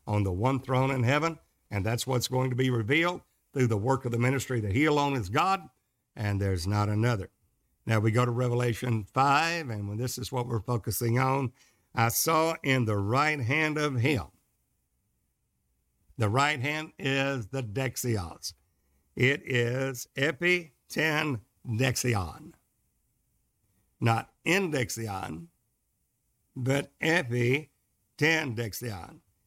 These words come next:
It means over or in my palm or my open palm or on my right hand and on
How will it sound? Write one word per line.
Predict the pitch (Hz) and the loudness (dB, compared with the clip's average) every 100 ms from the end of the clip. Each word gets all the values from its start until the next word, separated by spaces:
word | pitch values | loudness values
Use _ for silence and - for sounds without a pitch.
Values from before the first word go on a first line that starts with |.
| - | -2
It | 139 123 | 0 2
means | 139 147 135 104 | 0 2 0 0
over | - 143 151 151 160 160 _ _ _ _ _ _ _ _ - | 4 4 4 4 2 0 _ _ _ _ _ _ _ _ 0
or | 113 113 | 0 0
in | 147 147 151 156 | 0 2 2 0
my | 135 131 131 | 2 2 2
palm | - 131 120 131 131 | 0 2 4 2 2
or | 123 | 0
my | 110 110 - | 0 0 0
open | 143 160 - 170 156 113 | 2 2 2 -2 -2 -4
palm | - 131 104 113 139 127 _ _ _ - | 0 2 2 0 -2 -6 _ _ _ -6
or | 120 123 127 - | 0 2 0 0
on | 143 151 156 156 143 | 0 2 2 0 2
my | 139 139 135 113 107 | 2 2 2 0 -2
right | 120 143 139 135 | 0 0 0 -4
hand | 101 135 123 90 87 - - _ _ _ _ _ _ - | -2 -2 -2 -4 -10 -18 -20 _ _ _ _ _ _ -4
and | 127 143 120 - _ _ | 0 0 -2 -8 _ _
on | 131 131 151 151 127 | 0 2 0 -2 -8